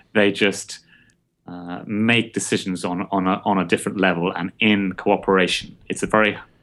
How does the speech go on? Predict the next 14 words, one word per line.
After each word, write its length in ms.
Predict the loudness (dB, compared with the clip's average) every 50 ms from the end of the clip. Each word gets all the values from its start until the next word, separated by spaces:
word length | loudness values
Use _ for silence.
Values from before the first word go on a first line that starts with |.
| _ _ _ _ _ _
highly 380 | _ -2 2 2 4 4 2 0
cooperative 1000 | -4 -4 -4 0 4 4 4 4 2 -4 -6 -6 -6 -8 -8 -8 -8 -10 -16 -20 _ _ _ _ _ -6
environment. 800 | -6 0 2 2 2 2 0 -2 -6 -12 -18 _ -14 -14 -14 -14 _ _ -20 -20 -20 -20 -20 _ _ _ _
Um, 380 | -8 -6 -6 -6 -6 -8 -10 -8 -4
so 160 | 2 4 4
I 80 | 4
think 200 | 6 4 2 2
that's 200 | 2 0 0 0
what's 360 | -2 -2 -2 -2 -4 -14 -16 _ _ _ _ _ _ _ _ _ _ _ _ _ _ _ _ -12 0
different. 360 | 0 0 0 2 -4 -4 -4
It's 180 | -4 -4 -2 0
not 160 | 0 2 2
a, 220 | 2 0 -2 -6 _ _ _ _ _ _ _ _ _ -8
it's, 200 | -8 -6 -6